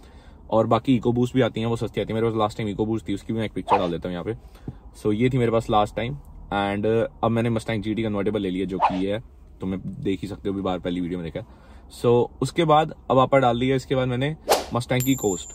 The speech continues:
Mustang जीटी convertible की जो ट्वेंटी ट्वेंटी फ़ोर नहीं आ रही है, उसकी ghost है फिफ्टी सिक्स thousand without any taxes and on road price नहीं है, ये सिर्फ company वाला price है जो वो claim कर रहे हैं,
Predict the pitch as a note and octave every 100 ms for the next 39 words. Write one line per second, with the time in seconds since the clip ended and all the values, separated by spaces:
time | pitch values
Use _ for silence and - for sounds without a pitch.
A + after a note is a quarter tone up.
0 | - - A2+ B2+ C3+ A#2+ A2+ A2+ B2 A2+
1 | G#2+ G#2+ G#2+ - C3 B2 A#2+ A2+ A#2 A#2
2 | A2+ - A2 G#2 A#2 G#2 G2 G#2 - A#2
3 | G#2+ A2+ G#2 B2+ - - - - - C#3
4 | - C#3 - G#2+ B2 B2 A2 A2 A#2 A2
5 | A2+ G2 - A#2+ C3 - - - - -
6 | - - - - G#2 G2+ G#2 A2 G#2+ G#2+
7 | G2+ G#2 G2+ G#2 F#2 A2+ G#2 G#2 - -
8 | - - - - A#2 A2+ B2 A2+ G#2+ G2+
9 | F#2 B2 A#2+ G#2 F#2+ F#2 F2+ E2